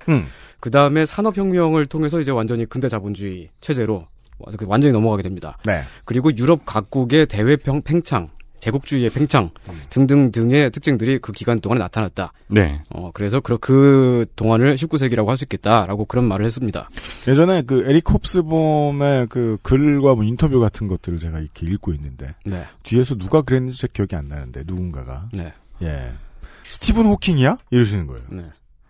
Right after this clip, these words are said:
Speaker 1: 음, 아니다.
Speaker 2: 음.
Speaker 1: "원래 마른 백인이 아저씨가 늙으면 다 똑같다. <laughs> 비슷하게 생겼다."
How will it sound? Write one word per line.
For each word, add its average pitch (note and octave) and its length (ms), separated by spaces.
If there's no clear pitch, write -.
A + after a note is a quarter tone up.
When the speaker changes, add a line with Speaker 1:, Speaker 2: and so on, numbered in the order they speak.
Speaker 1:
음, A#2 640
아니다. F#2 500
Speaker 2:
음. - 120
Speaker 1:
"원래 C3+ 220
마른 C3 380
백인이 C3 680
아저씨가 A#2 420
늙으면 A2+ 380
다 - 220
똑같다. - 460
<laughs> - 400
비슷하게 - 220
생겼다." D3 440